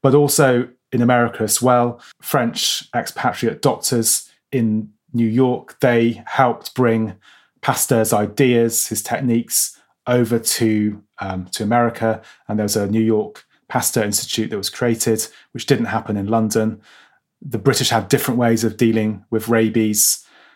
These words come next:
which, and here's another key difference, so rabies was eradicated in nineteen oh two in Britain and lasted much, much longer, um, in France and, and America. Other key differences, I think, were, were also police dogs. And in London,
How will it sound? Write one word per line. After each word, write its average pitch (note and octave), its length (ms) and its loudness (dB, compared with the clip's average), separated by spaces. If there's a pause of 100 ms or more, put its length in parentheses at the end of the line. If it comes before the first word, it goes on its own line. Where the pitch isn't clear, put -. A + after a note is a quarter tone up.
(600)
which, - 600 -2 (200)
and G#2+ 100 -4
here's A#2 140 2
another A2+ 160 2
key A2 140 -2
difference, G#2+ 420 0
so A2+ 80 0
rabies A2 400 0
was G#2 140 -2
eradicated G#2 760 -2 (480)
in G2+ 160 -4
nineteen G#2+ 360 -2
oh G2 80 -2
two G#2+ 260 -2
in G2 80 -2
Britain G#2 380 -2
and F#2+ 100 -6
lasted G2+ 320 -6
much, G2+ 240 -6
much - 160 -8
longer, F#2+ 400 -8 (380)
um, F#2+ 280 -6
in F#2+ 80 -10
France G2 400 -2
and, F#2 260 -10 (380)
and - 80 -8
America. G2 600 -4
Other D3+ 180 2
key C#3+ 160 -2
differences, C3+ 400 -2
I B2+ 40 0
think, C3 220 0
were, B2 320 0 (240)
were C#3 100 0
also C#3 180 2
police D3+ 320 0
dogs. - 560 -2 (640)
And A2+ 380 2
in A#2+ 180 0
London, C3 640 2